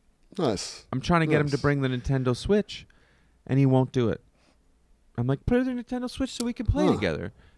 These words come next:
Speaker 2: And he's like, "No, Graham, I don't want to." I'm like, "You know, it'll be fun. We'll hook it up to the, you know, the T V. We can play." And, um,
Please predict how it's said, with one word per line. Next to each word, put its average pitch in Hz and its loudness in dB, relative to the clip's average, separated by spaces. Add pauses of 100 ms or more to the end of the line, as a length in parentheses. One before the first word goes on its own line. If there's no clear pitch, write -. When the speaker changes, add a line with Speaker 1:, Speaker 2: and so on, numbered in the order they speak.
(100)
Speaker 2:
And 131 -6
he's 131 -6
like, 135 -6
"No, 208 0
Graham, 202 -4
I 190 -4
don't 190 -4
want 180 -2
to." 120 -2
I'm 92 -6
like, 135 -4 (160)
"You 185 -8
know, 214 0
it'll 185 -4
be 226 2
fun. 269 -2
We'll 156 0
hook 156 -6
it 180 -2
up 185 -4
to - -6
the, 175 -2
you 190 -6
know, 180 -2
the 170 -6
T 180 -4
V. 190 -4
We 180 -8
can 175 -10
play." 185 -4
And, 151 -6 (840)
um, 123 0